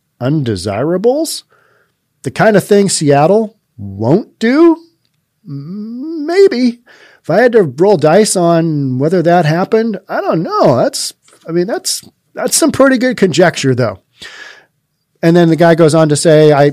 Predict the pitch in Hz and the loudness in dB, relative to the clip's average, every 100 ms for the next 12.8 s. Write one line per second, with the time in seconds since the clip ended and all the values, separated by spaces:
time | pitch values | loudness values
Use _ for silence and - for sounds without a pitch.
0 | 143 139 170 151 156 156 160 147 - 139 | 0 0 0 0 -2 -2 0 0 0 -4
1 | 160 156 160 156 - - 160 143 143 139 | 0 2 2 0 -6 -6 -2 2 2 2
2 | 143 135 131 131 131 127 117 123 _ - | 0 0 -2 -4 -4 -6 -8 -14 _ -18
3 | _ 156 151 156 - 127 117 143 147 143 | _ -2 0 -4 -6 -6 -2 -2 2 0
4 | 123 120 170 185 190 180 - 143 180 226 | 0 -2 0 2 2 -2 -2 0 0 -2
5 | - - - - - - - - 117 156 | -10 -18 -20 -20 -20 -20 -20 -6 0 0
6 | 147 - 143 190 - 254 262 294 269 - | 0 -2 0 2 0 -2 0 0 -2 -6
7 | - _ _ _ _ 135 151 139 165 180 | -8 _ _ _ _ 0 2 4 4 4
8 | 120 - _ _ 135 - 127 151 208 302 | 2 -6 _ _ -6 -4 -2 0 0 -4
9 | 302 - - - _ _ _ _ _ - | -6 -4 -8 -8 _ _ _ _ _ -10
10 | - 170 233 233 143 117 107 110 123 165 | -4 -2 -2 -2 -2 -2 -4 -6 -4 0
11 | 220 277 302 302 311 311 311 294 294 277 | 0 0 -4 -4 -4 -4 -2 0 0 2
12 | 170 127 117 160 151 131 110 - | 2 0 0 0 2 -2 -4 -12